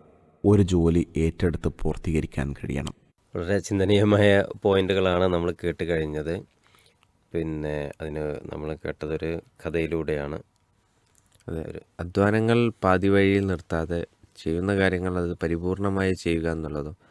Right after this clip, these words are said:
Speaker 3: അതിൻ്റെ അവസാനത്തിലാണ്, അവസാനത്തിലേക്ക് എത്തിക്കാൻ നമ്മൾ ശ്രമിക്കുക എന്നുള്ളതുമാണ്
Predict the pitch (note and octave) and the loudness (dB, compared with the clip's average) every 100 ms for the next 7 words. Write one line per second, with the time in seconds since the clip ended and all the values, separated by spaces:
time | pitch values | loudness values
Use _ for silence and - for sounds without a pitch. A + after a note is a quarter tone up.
0 | _ _ _ - F2+ G2 F#2 F#2 G#2 G#2+ | _ _ _ -6 2 4 4 2 2 2
1 | G#2+ G2 A2 G#2+ G#2+ G#2+ - _ _ _ | 2 2 4 4 2 -2 -8 _ _ _
2 | - F2+ F#2 G#2 G#2+ G2+ A2+ G#2+ G#2+ - | -2 0 2 2 2 4 4 4 0 -2
3 | - G2 F2+ F2+ - F2 E2+ - F2+ F2+ | -6 -2 -2 -4 -6 -6 -6 -6 -2 -2
4 | F2 E2+ D#2+ D#2+ D#2+ D2+ | -2 -4 -4 -2 -4 -4